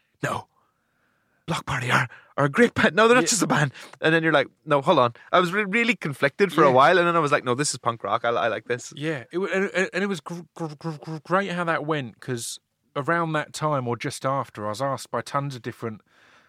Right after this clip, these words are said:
Speaker 2: labels or Music Week type things to come and speak at events and stuff like that. I was like,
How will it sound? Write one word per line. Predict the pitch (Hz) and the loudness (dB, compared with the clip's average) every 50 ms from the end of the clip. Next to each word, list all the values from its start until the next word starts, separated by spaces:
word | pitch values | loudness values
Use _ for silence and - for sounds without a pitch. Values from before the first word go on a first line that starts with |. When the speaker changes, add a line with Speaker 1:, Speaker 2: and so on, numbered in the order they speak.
| _ _ _ _ _ - | _ _ _ _ _ -12
Speaker 2:
labels | 127 127 135 135 131 117 113 120 120 120 120 120 110 107 | -6 -4 -4 -2 -4 -6 -6 -8 -8 -6 -8 -8 -10 -10
or | - 120 113 107 104 104 104 98 _ _ _ _ _ _ | -8 -8 -6 -6 -6 -8 -10 -12 _ _ _ _ _ _
Music | 113 117 120 131 139 127 120 131 - 123 | -12 -8 -6 -6 -4 -6 -6 -8 -8 -6
Week | 123 127 127 - | -6 -6 -8 -8
type | - - 127 123 - | -6 -4 -4 -4 -4
things | - - 123 113 110 107 - | -6 -8 -8 -8 -8 -10 -10
to | - 113 | -10 -8
come | - 135 131 131 | -6 -6 -6 -6
and | 123 | -6
speak | - - - 139 123 113 - | -8 -10 -8 -8 -10 -8 -10
at | 123 110 | -12 -10
events | 117 123 123 117 117 107 - | -6 -6 -6 -6 -6 -10 -14
and | - | -10
stuff | - 127 117 | -10 -8 -8
like | 131 120 | -8 -8
that. | 127 | -8
I | |
was | 127 117 | -6 -4
like, | 127 127 123 - - | -4 -4 -4 -6 -10